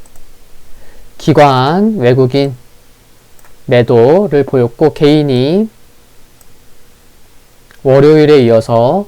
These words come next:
육천억 나홀로 매수를 이어갔고요.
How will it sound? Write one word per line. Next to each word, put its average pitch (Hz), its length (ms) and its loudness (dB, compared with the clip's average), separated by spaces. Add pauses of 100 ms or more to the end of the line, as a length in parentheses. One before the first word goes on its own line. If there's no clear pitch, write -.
(300)
육천억 147 800 -4 (220)
나홀로 127 800 0
매수를 127 560 -2
이어갔고요. 117 640 -2